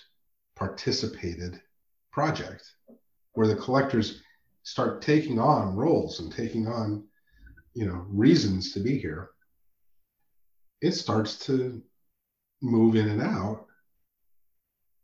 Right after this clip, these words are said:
of the path that I know it's on, and the path gets created. So,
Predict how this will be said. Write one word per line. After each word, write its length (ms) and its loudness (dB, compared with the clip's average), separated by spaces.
of 580 -2
the 80 -2
path 460 0
that 100 0
I 120 2
know 240 4
it's 160 -2
on, 380 -8
and 140 -2
the 60 -4
path 360 -4
gets 180 -4
created. 480 0
So, 560 2